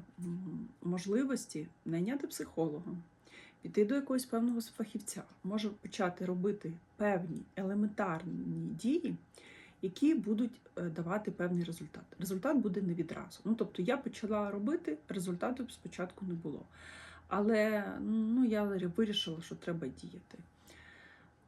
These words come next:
Тому, м, найскладніше, мабуть, в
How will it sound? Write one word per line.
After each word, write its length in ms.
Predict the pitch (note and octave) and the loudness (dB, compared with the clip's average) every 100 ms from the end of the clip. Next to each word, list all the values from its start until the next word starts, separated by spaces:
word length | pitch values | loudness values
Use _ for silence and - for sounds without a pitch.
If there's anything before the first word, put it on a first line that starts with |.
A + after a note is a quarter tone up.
| - | 0
Тому, 840 | A3 A3 A#3 C4 D4 D#4 D#4 D4+ C4+ - - A#3+ | 4 6 8 8 8 8 6 4 0 -6 -6 0
м, 760 | G#3+ G#3 G3+ G3+ F#3+ F3+ F3 E3 - - - - _ _ _ - - | 2 2 2 -2 -4 -4 -6 -8 -18 -20 -20 -20 _ _ _ -16 -6
найскладніше, 680 | F#3 G#3+ - B3+ F4+ - | 0 0 4 6 6 6
мабуть, 340 | C#4 A#3 G#3+ | 6 6 4
в 100 | A3 | -2